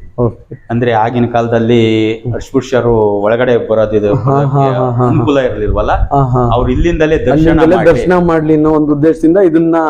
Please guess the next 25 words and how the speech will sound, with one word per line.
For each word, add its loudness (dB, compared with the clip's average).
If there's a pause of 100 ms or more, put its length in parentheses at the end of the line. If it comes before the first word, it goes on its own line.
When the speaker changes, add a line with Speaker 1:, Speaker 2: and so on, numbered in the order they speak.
(120)
Speaker 2:
ಈ 0
ಒಂದು -2
ವಿಗ್ರಹವನ್ನ 2
Speaker 1:
ಮಗ, 2
ಮಗ 2
ಅವಾಗ 2
Speaker 2:
ಮಗ 2
Speaker 1:
ಕೆತ್ತಿರೋದು, 2
Speaker 2:
ಕೆತ್ತನೆ 2
Speaker 1:
ಅವಾಗ 2
Speaker 2:
ಮಾಡಿ 0
Speaker 1:
ಇದ್ 0
ಮಾಡಿ 0
Speaker 2:
ಇಟ್ಟಿದ್ದಾರೆ. -6
Speaker 1:
ಕೆತ್ತಿರೋದನ್ನ. -4 (1300)
ಒಳ್ಳೆ -4
ಸರ್. -18 (1800)
Speaker 2:
ಇದು 0
Speaker 1:
ಮತ್ತೆ? -2
Speaker 2:
ಈ 2
ವಿಗ್ರಹವನ್ನ -2
Speaker 1:
ಹಾ, -2
ಹಾ. -4
Speaker 2:
ಕೆಲವರು 0
ಇದನ್ನ -2